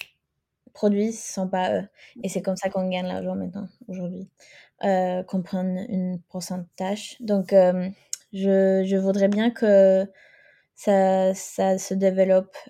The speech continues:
Speaker 1: à ça, mais, euh, bien sûr, je veux toujours être là, en,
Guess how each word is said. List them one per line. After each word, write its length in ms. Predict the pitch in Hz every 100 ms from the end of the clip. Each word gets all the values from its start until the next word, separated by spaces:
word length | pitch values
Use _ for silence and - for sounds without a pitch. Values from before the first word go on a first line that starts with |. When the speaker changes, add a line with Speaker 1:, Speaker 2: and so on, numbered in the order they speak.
| _ _ _ - - _ _ _ _ _ _ _
Speaker 1:
à 120 | 185
ça, 280 | 175 208 254
mais, 720 | 233 202 196 202 202 190 185
euh, 40 | 185
bien 160 | 190
sûr, 240 | 190 220 208
je 100 | 196
veux 140 | 185
toujours 300 | 180 190 202
être 200 | 196 185
là, 200 | 196 196
en, 280 | 196 196 196